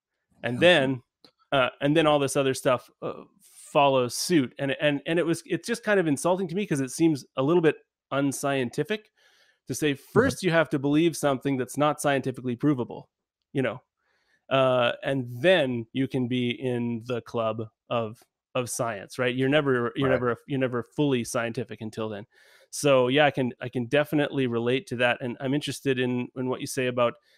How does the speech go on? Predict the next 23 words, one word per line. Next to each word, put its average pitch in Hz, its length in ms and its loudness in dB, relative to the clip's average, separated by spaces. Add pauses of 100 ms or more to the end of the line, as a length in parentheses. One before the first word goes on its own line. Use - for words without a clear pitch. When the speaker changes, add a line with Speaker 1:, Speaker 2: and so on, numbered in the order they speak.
(380)
Speaker 1:
um, 120 420 -4 (380)
the 131 240 -2
other 123 580 0 (140)
religions 135 540 -2
and 117 80 -4
all 120 100 0
that 123 140 -2
kind 127 120 -4
of 117 80 -8
thing. 123 300 -2 (280)
What, 143 400 -2 (1040)
what's 170 340 2
your 180 120 6
knowledge 147 480 4
of 131 140 -2
the 127 80 0
breadth 131 480 2
of 120 140 -2
the 120 100 -4
movement? 120 460 -4
Like, 110 160 -6 (120)
does 127 200 0
it, 131 120 -2